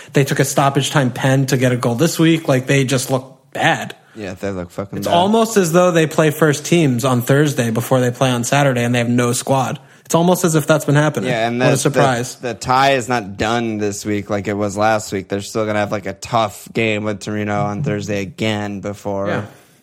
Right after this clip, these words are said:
Speaker 2: before Sunday against Everton, away Everton. Like, it's not
Speaker 1: Yeah.
Speaker 2: looking good for them, yeah.
Speaker 1: No, no, it's, but are there any other teams, like, complete? 'Cause I keep, like, there are a couple
Speaker 2: I don't
Speaker 1: guys I'm like,
Speaker 2: think
Speaker 1: even the
Speaker 2: so.
Speaker 1: bad teams, I'm like, you're like,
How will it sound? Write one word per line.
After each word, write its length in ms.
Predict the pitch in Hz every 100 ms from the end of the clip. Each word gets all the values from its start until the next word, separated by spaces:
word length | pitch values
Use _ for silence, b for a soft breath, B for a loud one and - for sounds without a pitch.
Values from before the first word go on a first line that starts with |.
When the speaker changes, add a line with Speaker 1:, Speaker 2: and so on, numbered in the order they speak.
| b _
Speaker 2:
before 360 | 110 101 113 104
Sunday 420 | - 113 107 104
against 340 | 101 104 98 78
Everton, 460 | 107 110 104 -
away 500 | 110 107 117 110 110
Everton. 520 | 104 104 113 92 87 -
Like, 200 | 95 98
it's 180 | 101 113
not 140 | 107
Speaker 1:
Yeah. 80 | 80
Speaker 2:
looking 180 | 98 87
good 160 | 90
for 120 | -
them, 300 | - 104 113
yeah. 220 | 113 - 110
Speaker 1:
No, 180 | 185 180 185
no, 40 | 110
it's, 180 | 135 - - _ _
but 80 | 160
are 120 | 170
there 100 | 170
any 160 | 170 190
other 180 | 185 156
teams, 320 | - 147 156
like, 120 | 131
complete? 440 | 127 117 - 160 -
'Cause 200 | 151 156
I 80 | 170
keep, 260 | - 220 165
like, 180 | 143
there 140 | 156 151
are 40 |
a 120 | 151 147
couple 180 | - 175
Speaker 2:
I 20 | 147
don't 60 |
Speaker 1:
guys 260 | 147 160 139
I'm 120 | 131
like, 140 | 131
Speaker 2:
think 120 | 160 196
Speaker 1:
even 160 | 220
the 80 | 254
Speaker 2:
so. 60 | 98
Speaker 1:
bad 320 | 131 139 180
teams, 280 | - 254 240
I'm 160 | 190 160
like, 220 | 143 135 - B B B B
you're 100 | 196 170
like, 160 | 107